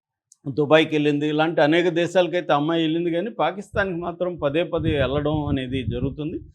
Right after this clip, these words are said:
అందువల్ల ఎందుకు పదే పదే వెళ్తుందని ఈ అమ్మాయి మీద already మన సెక్యూరిటీ ఏజెన్సీస్ నిఘా అయితే ఉన్-, పెట్టాయి. ఇ-, ఇవన్నీ ఆమెకి లీగల్ పాస్‌పోర్ట్, లీగల్ వీసా మీదనే వెళ్ళింది, కానీ ఎందుకు పదే పదే వెళ్తుంది? ట్రావెల్ అంటే ఒకసారి వెళ్తారు,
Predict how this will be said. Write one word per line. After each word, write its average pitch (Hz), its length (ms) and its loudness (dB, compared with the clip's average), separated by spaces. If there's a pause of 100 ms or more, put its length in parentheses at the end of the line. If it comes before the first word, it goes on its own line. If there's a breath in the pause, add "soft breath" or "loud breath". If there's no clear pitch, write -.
(320 loud breath)
అందువల్ల 190 340 2
ఎందుకు 202 300 2
పదే 196 280 4
పదే 190 260 0
వెళ్తుందని 175 540 -2
ఈ 156 140 2
అమ్మాయి 156 320 0
మీద 165 180 0 (200)
already 160 400 2
మన 135 200 -2
సెక్యూరిటీ 147 500 -6
ఏజెన్సీస్ 139 840 -4 (360)
నిఘా 156 240 4
అయితే 190 280 6
ఉన్-, 147 520 -4
పెట్టాయి. 143 380 0 (240)
ఇ-, 123 320 -10
ఇవన్నీ 143 380 2
ఆమెకి 139 400 0
లీగల్ 139 440 2
పాస్‌పోర్ట్, 143 640 -2
లీగల్ 139 320 -2
వీసా 143 280 -4
మీదనే 156 320 -2
వెళ్ళింది, 165 440 2
కానీ 175 200 -2 (460)
ఎందుకు 226 280 -2
పదే 190 240 4
పదే 185 300 2
వెళ్తుంది? 123 440 -2
ట్రావెల్ 151 480 4
అంటే 190 320 2
ఒకసారి 156 440 0
వెళ్తారు, 123 500 -2